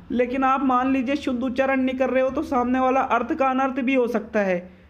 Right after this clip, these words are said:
इसलिए सर्वाधिक महत्वपूर्ण क्या माना गया है? शुद्ध उच्चारण। किसमें? बोलना कौशल में। तो चलिए प्रश्न नंबर तेईसवाँ देखते हैं। भाषा शिक्षक का दायित्व यह है कि वह सभी बच्चों से समान रूप से प्रश्न पूछे,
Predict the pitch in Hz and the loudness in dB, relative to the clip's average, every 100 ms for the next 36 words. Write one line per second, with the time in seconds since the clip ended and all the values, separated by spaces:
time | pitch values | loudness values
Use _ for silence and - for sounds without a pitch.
0 | - 208 254 269 254 226 240 247 254 254 | -16 -6 -2 0 0 2 2 0 0 0
1 | 262 247 254 254 254 254 254 247 247 254 | 0 -2 0 0 0 2 0 2 2 2
2 | 269 254 - 240 226 320 403 - 208 - | 0 -2 -4 -6 -2 0 0 -4 -6 -2
3 | 226 208 208 233 233 277 254 - - - | 0 0 -2 -6 -2 -2 -2 -4 -8 -8
4 | 170 208 240 247 233 214 208 190 175 165 | -4 -2 0 0 0 0 0 0 0 -2
5 | 165 - - - - - - 240 262 277 | -6 -10 -20 -20 -20 -14 -6 -2 0 0
6 | 269 269 277 262 262 269 247 262 254 247 | -2 -2 0 0 -2 -2 -2 0 0 2
7 | 220 226 247 233 254 - - - - - | 0 0 -2 0 -2 -6 -16 -20 -20 -20
8 | - - - - - - - - - - | -20 -20 -20 -20 -20 -20 -20 -20 -20 -18
9 | - 190 214 220 277 262 - - 240 - | -4 -2 0 0 -2 -4 -6 -4 -4 -2
10 | 254 214 220 226 240 247 220 202 214 262 | -2 0 0 0 -2 -2 0 0 2 2
11 | 277 240 233 - 254 226 226 - - - | 2 0 -2 -2 0 2 0 -4 -18 -16
12 | - 180 214 226 254 190 214 - - _ | -4 0 2 2 0 -2 -6 -12 -20 _
13 | _ - - 226 269 262 254 254 262 269 | _ -10 -4 -2 0 -2 -2 -4 -4 -4
14 | 262 240 254 247 247 247 262 254 - 262 | -2 0 0 0 -2 -2 -2 -2 -2 -2
15 | 233 233 254 247 247 | -2 -2 -2 -2 -4